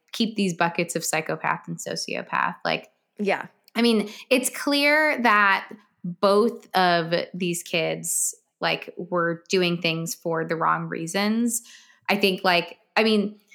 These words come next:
Speaker 1: maybe one can argue that they're both psychopaths because, like, they both were, like, pretty calculating when it comes to how they organized everything.
Speaker 2: Mm-hmm.
Speaker 1: Um,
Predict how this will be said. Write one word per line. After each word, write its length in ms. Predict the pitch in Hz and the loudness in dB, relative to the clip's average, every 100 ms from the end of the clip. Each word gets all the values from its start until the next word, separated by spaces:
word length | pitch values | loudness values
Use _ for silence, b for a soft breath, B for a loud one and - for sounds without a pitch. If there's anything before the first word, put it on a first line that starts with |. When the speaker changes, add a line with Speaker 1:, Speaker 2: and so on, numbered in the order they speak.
| b - | b 2
Speaker 1:
maybe 300 | 208 202 214 | 4 4 4
one 220 | 185 185 | 2 0
can 160 | 190 190 | 0 0
argue 380 | 170 175 185 | 2 2 0
that 160 | 175 170 | -2 -2
they're 120 | 165 | -4
both 480 | 165 - 170 190 - | -4 -4 -4 -4 -2
psychopaths 760 | 214 214 226 226 233 233 247 - | -2 0 -2 0 2 2 0 -4
because, 300 | 196 202 175 | -2 0 0
like, 340 | 165 160 - 175 | 0 -2 -6 -2
they 240 | 180 170 | 0 0
both 400 | 165 165 190 - | 0 0 -2 -6
were, 640 | 202 214 220 220 226 226 226 B B _ _ _ - | -2 0 2 2 0 -2 -6 B B _ _ _ -2
like, 320 | 208 190 - | 0 2 -2
pretty 360 | - 233 226 208 | -2 2 2 0
calculating 1120 | - - 175 175 202 196 196 196 196 202 202 202 | -2 0 0 0 -4 0 0 0 0 0 0 0
when 160 | 190 | 0
it 100 | 180 | -2
comes 460 | - 175 175 - - | 0 -2 0 -2 -2
to 300 | 180 165 165 | -2 -2 -4
how 240 | 175 175 | -2 0
they 160 | 170 165 | 2 2
organized 680 | 160 156 - 185 190 202 - | 2 -2 -2 0 0 -2 -2
everything. 840 | 214 214 214 220 233 233 240 240 | -2 -2 -4 -2 -2 0 0 -2
Speaker 2:
Mm-hmm. 360 | 190 175 180 180 | -4 -10 -2 2
Speaker 1:
Um, 540 | 170 160 160 160 165 | 4 2 0 -4 -8